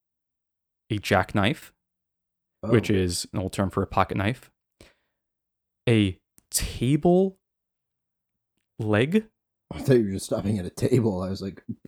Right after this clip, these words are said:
Speaker 2: "What?"
Speaker 1: <laughs> Imagine, right? Just a table leg. So, like, that wooden leg. It looks like it was fashioned to a cane. An old hat that Johnny knew belonged to his grandfather, George. So Johnny freaks out.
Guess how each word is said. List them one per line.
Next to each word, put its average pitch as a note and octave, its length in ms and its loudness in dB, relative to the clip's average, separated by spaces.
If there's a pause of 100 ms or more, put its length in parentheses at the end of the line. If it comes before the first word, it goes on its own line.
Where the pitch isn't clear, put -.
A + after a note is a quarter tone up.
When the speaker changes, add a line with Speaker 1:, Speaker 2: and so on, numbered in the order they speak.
Speaker 2:
"What?" D3 340 4 (120)
Speaker 1:
<laughs> G#2 80 -4
Imagine, F#2+ 500 0
right? A2 240 -2
Just - 160 -2
a G#2+ 60 4
table A2 320 2
leg. B2 200 2
So, - 140 0
like, F#2+ 160 0
that G#2 200 2
wooden G#2 420 0 (260)
leg. G#2+ 260 2
It - 60 -12
looks A3 160 -4
like D3+ 140 2
it A2 40 0
was A2+ 120 0
fashioned A2 380 2
to G2+ 100 0
a F#2+ 40 0
cane. G2+ 440 -2 (1000)
An B2 260 4
old B2+ 260 4
hat - 520 0 (840)
that G2 260 -2 (100)
Johnny G2 260 -2
knew F#2 360 0
belonged F2+ 300 -4
to - 100 -6
his - 260 -6 (160)
grandfather, - 480 -6
George. - 420 -14 (520)
So C3+ 120 2
Johnny C3+ 240 6
freaks B2+ 300 0
out. G2+ 280 2